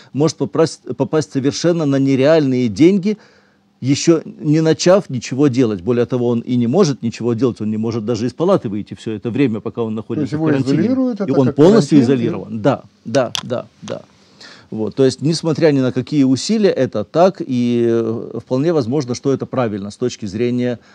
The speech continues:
Speaker 1: нашего Минздрава. Э, что же касается, в принципе, обстановки вот в Израиле, касающейся, э, медицинского туризма, скажем, име-, именно как медицинского туризма в Израиле. Больницы, естественно,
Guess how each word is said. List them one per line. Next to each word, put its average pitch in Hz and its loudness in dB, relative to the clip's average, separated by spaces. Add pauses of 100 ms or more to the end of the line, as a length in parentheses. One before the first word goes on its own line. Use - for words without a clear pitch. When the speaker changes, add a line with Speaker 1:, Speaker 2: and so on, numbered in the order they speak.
(140)
Speaker 1:
нашего 120 -4
Минздрава. 95 -6 (1700)
Э, 127 4
что 180 2
же 180 2
касается, 151 0
в - -18
принципе, 185 2
обстановки 135 0
вот 113 -2
в 113 -2
Израиле, 123 2
касающейся, 120 -2
э, 113 -2 (680)
медицинского 127 -2
туризма, 110 -2
скажем, 120 -10 (180)
име-, 123 -2
именно 160 0
как 120 -12
медицинского 131 -2
туризма 127 -2
в 110 -4
Израиле. 107 -6 (360)
Больницы, 156 2
естественно, 135 -2